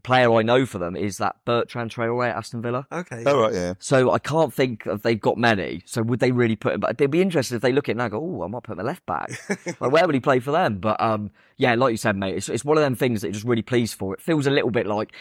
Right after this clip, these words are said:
Speaker 1: when Ranty got his goal and that. Like,
Speaker 2: Yeah.
Speaker 1: you just
Speaker 2: It
Speaker 1: like,
Speaker 3: does,
Speaker 1: "Oh, I just
Speaker 3: yeah.
Speaker 1: really want him to
Speaker 2: Yeah.
Speaker 1: do well."
Speaker 2: Okay.
Speaker 1: So
Speaker 2: Yeah.
Speaker 3: Yeah. In hindsight, he probably didn't do anything that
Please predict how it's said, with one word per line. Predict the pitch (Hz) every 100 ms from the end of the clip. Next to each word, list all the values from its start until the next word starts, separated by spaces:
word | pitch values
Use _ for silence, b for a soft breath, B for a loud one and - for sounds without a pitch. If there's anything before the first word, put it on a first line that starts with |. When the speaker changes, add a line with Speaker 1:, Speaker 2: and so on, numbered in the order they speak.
| B
Speaker 1:
when | 101 98
Ranty | 101 107 -
got | 92 76
his | 87
goal | 90 76
and | 78
that. | 80 -
Like, | 104
Speaker 2:
Yeah. |
Speaker 1:
you | 110
just | 117
Speaker 2:
It | 120
Speaker 1:
like, | -
Speaker 3:
does, | 156
Speaker 1:
"Oh, |
I | 113
just | 123 90
Speaker 3:
yeah. | 143
Speaker 1:
really | 143 135 127
want | 117 107
him |
to | 101
Speaker 2:
Yeah. | 110
Speaker 1:
do | 104
well." | 104 95 90
Speaker 2:
Okay. | 120
Speaker 1:
So | 107
Speaker 2:
Yeah. | 104 107 107
Speaker 3:
Yeah. | 104 95 _ -
In | 170
hindsight, | 185 180 - 131 101
he |
probably | 117 135 117
didn't | 110 117 110
do | 101
anything | 98 95 92
that | 92